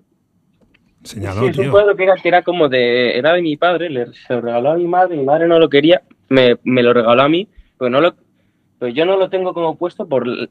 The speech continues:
Speaker 2: el mismo motivo por el que no lo quería mi madre, que es que transmite una vibra un poco,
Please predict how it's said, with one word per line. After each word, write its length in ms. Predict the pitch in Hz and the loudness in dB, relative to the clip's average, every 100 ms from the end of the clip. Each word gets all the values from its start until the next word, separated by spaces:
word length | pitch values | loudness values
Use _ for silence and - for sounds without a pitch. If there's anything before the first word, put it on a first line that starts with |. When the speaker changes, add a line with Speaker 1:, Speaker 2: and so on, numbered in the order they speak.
| _ | _
Speaker 2:
el 140 | 131 127 | -4 2
mismo 220 | 139 143 | 2 4
motivo 260 | 170 135 160 | 4 4 4
por 120 | 175 | 2
el 60 | 123 | 0
que 80 | 120 | 0
no 80 | 131 | 0
lo 80 | 160 | 2
quería 180 | 170 | 2
mi 100 | 139 | 0
madre, 240 | 127 170 143 | 2 0 0
que 80 | 120 | -4
es 80 | |
que 140 | - 156 | -4 -2
transmite 480 | 131 123 131 143 180 | 0 -2 -2 -4 0
una 140 | 156 | 0
vibra 240 | 151 180 170 | 0 -2 -2
un 100 | 139 | -2
poco, 800 | 147 156 165 147 127 113 104 | -2 4 4 4 0 -2 -6